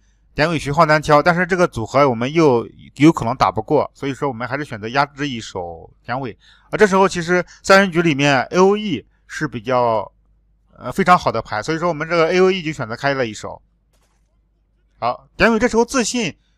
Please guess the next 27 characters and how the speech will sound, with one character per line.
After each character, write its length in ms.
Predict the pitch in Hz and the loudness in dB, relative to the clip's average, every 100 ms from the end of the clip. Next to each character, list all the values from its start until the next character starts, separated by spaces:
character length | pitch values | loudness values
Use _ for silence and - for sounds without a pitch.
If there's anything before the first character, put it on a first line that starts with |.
| _ | _
能 260 | 120 156 180 | -14 -12 -8
够 160 | 190 | -8
单 180 | 165 175 | -2 -4
挑， 200 | 170 175 156 | -2 -6 -6
单 140 | - 180 | -6 -2
挑 120 | 180 | 0
过 180 | 170 156 | 4 2
我， 240 | 104 90 - _ _ _ _ | 2 -6 -12 _ _ _ _
因 140 | - 233 | -6 -4
为 160 | 262 | -2
这 120 | 247 | 0
时 80 | 277 | 2
候 80 | 277 | 2
我 80 | 165 | 2
们 120 | 156 | -2
的 60 | 180 | -6
状 180 | 226 165 | -2 -2
态 140 | 175 | -2
是 120 | - | -6
非 200 | 165 240 | -10 -8
常 120 | 196 | -6
好 220 | 202 - 98 | -6 -6 -8
的， 80 | |
他 140 | 95 - | -6 -8
这 200 | - 185 | -2 -2
时 80 | |
候 80 | 170 | -2